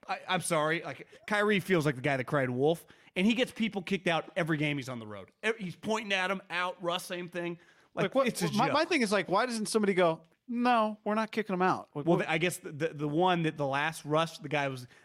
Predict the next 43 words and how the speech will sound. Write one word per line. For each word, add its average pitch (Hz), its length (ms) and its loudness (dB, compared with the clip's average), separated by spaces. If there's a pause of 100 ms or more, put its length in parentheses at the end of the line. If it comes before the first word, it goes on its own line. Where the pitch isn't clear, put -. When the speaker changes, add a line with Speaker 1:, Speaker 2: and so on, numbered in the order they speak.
Speaker 1:
at 143 120 -4
Memphis 143 380 -2
came 123 180 -4
back. 98 260 -8
Like, 110 280 -8
they 135 160 -4
haven't 127 300 -4
kicked 127 200 -10
him 117 80 -8
out 101 140 -8
the 104 60 -16
last 98 240 -12
two, 104 120 -14
but 139 120 -10
they 160 80 -2
Speaker 2:
Well, 180 100 2
Speaker 1:
did - 60 6
Speaker 2:
that's 233 100 0
the 190 100 4
other 202 80 4
Speaker 1:
escort 185 140 4
Speaker 2:
thing. 143 60 2
Speaker 1:
him. 160 60 2
Speaker 2:
On 170 60 0
the 156 100 2
road, 160 360 4
it's 127 100 -4
like, 135 160 0
what, 180 260 0
the, 156 200 -8
the 139 160 -4
ri-, 139 300 0
visiting 165 460 -2
team's 131 240 -6
like, 127 160 0 (240)
"This 135 300 -6
guy's 175 240 0
in 156 60 -2
his, 123 260 -6
in 143 140 -4
your 156 160 2
dome? 277 260 2
Great." 175 340 -2